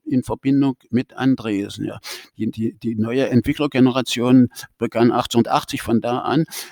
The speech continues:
ähm, von Abney, das war Hydrochinon, ja, Hydrochinon, davor gab's ja auch,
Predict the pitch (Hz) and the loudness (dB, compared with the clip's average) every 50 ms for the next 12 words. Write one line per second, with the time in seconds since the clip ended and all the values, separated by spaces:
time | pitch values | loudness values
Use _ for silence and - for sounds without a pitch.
0 | - - 120 127 127 123 127 131 - - - - - 117 110 - 135 - - 147 | -8 -4 -2 2 4 4 4 2 2 -2 -2 2 2 4 4 2 0 0 2 4
1 | 143 143 143 127 117 - - 113 110 107 92 - 131 123 _ - - 135 139 - | 4 4 2 0 -2 -2 -2 -2 -2 -4 -4 -2 -4 -4 _ 0 2 2 2 4
2 | - - 131 127 123 135 151 160 165 170 165 156 131 127 127 135 135 - 131 127 | 6 6 8 10 10 10 10 8 8 6 4 2 0 -2 -4 -4 -4 -4 -6 -4
3 | - 135 120 123 127 139 135 - 113 - 120 120 95 - 117 113 123 - - - | 0 0 0 0 0 -2 -2 -2 -4 -6 -6 -8 -8 -6 -6 -6 -6 -6 -6 -6
4 | 110 - 98 117 117 - | -6 -4 -4 -6 -6 -8